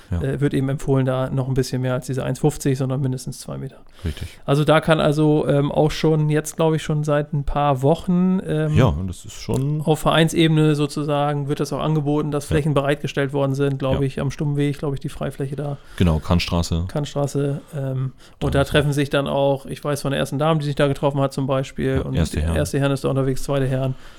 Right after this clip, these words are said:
Speaker 2: hab ich
Speaker 1: Wenn nicht
Speaker 2: gehört.
Speaker 1: A-Jugend, die sind auch
Speaker 2: Genau, mit
Speaker 1: unterwegs.
Speaker 2: einem großen Projekt, da kommen wir
Speaker 1: Ja.
Speaker 2: später noch zu, deswegen, äh, ja, ganz wichtig,
Speaker 1: Ja.
Speaker 2: dass die sich da auch treffen. Aber auch, äh, Sporthallen sind wieder zur Nutzung freigegeben für, ähm,
Speaker 1: Ja.
Speaker 2: Training, sag
Speaker 1: Ja.
Speaker 2: ich mal, ne?
Speaker 1: Ja,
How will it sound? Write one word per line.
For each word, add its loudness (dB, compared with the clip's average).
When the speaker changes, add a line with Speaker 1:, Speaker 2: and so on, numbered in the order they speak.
Speaker 2:
hab -2
ich -
Speaker 1:
Wenn 10
nicht 8
Speaker 2:
gehört. 4
Speaker 1:
A-Jugend, 4
die -2
sind -2
auch -2
Speaker 2:
Genau, 4
mit 6
Speaker 1:
unterwegs. 2
Speaker 2:
einem -4
großen 4
Projekt, 4
da 2
kommen 0
wir 2
Speaker 1:
Ja. 4
Speaker 2:
später 2
noch 0
zu, -2
deswegen, 0
äh, -2
ja, -2
ganz -2
wichtig, -2
Speaker 1:
Ja. 2
Speaker 2:
dass -6
die -6
sich -4
da -2
auch -4
treffen. -10
Aber 6
auch, 6
äh, 4
Sporthallen 2
sind -4
wieder -4
zur 2
Nutzung 2
freigegeben 0
für, -2
ähm, -2
Speaker 1:
Ja. -2
Speaker 2:
Training, 4
sag -4
Speaker 1:
Ja. 0
Speaker 2:
ich -2
mal, -8
ne? -2
Speaker 1:
Ja, -4